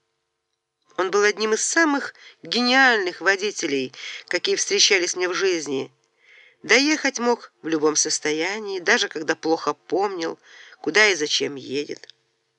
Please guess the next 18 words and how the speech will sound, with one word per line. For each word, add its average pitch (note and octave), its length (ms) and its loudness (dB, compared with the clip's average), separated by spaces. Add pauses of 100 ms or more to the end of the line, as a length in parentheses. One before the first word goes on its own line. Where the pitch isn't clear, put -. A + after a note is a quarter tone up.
(120)
При G3+ 100 4
этом A3+ 200 2
машина B3 420 2
была G3+ 160 0
послушна G#3 680 0 (600)
его G3 220 2
нетвёрдой F#3+ 640 2
руке, F#3+ 300 0
как F#3+ 220 -4
умная F3+ 320 2
лошадь G#3 600 -2 (260)
своему G3 400 0 (160)
тяжело G3 340 0
раненому F#3+ 400 0
хозяину. E3+ 720 -4 (720)
При G#3+ 160 2
всей C4 260 0
своей A#3 340 2